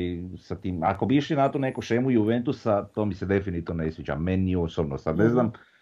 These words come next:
Speaker 1: kako oni gledaju na to, da li oni ciljaju na nekakve buduće navijače, da, na, na neku opću prepoznatljivost, ja to sad,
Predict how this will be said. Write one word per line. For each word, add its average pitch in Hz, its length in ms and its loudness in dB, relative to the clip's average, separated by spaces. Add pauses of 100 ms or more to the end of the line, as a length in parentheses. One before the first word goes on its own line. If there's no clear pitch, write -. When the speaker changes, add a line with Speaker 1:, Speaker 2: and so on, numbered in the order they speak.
(760)
Speaker 1:
kako 117 280 0
oni 113 180 2
gledaju 104 400 0
na 90 180 -2
to, 104 120 -6
da 95 140 0
li 113 140 0
oni 113 220 -4
ciljaju 107 480 0
na 92 120 -2
nekakve 90 580 -4
buduće 90 640 -6
navijače, 85 720 0
da, 82 120 2
na, 82 380 -2
na 85 180 -4
neku 90 340 2
opću - 240 0
prepoznatljivost, 82 960 0
ja 82 100 2
to 82 140 -4
sad, 95 200 -2